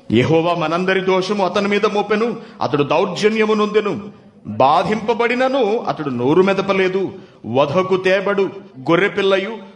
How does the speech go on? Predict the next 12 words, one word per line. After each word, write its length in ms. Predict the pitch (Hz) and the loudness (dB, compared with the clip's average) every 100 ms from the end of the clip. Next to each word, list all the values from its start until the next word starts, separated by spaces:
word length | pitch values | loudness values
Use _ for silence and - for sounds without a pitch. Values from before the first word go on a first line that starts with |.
| - | -8
బొచ్చు 360 | 143 180 180 | 0 0 0
కత్తిరించు 560 | 220 202 220 214 214 220 | 0 2 2 0 0 0
వాని 240 | 214 208 | 0 0
ఎదుట 240 | 208 214 - | 0 0 -2
గొర్రెయు 580 | 143 156 185 208 220 196 | 0 2 4 2 2 0
మౌనముగా 680 | 147 160 220 233 226 220 214 | 2 2 2 0 2 2 2
ఎలా 340 | 170 175 208 | 2 2 2
ఉంటుందో 960 | 220 185 196 269 262 269 151 202 233 - | 0 -2 -2 -2 2 2 4 2 0 -2
అతడు 680 | 151 240 240 180 175 208 - 110 | -2 0 2 2 2 0 -2 0
అలాగున 680 | 143 190 240 254 240 240 | 2 2 2 0 0 0
నోరు 420 | 226 165 185 269 311 | 0 2 2 2 2
తెరవలేదు." 960 | 247 214 196 170 151 160 151 120 95 | 0 0 0 -2 -2 -4 -4 -6 -12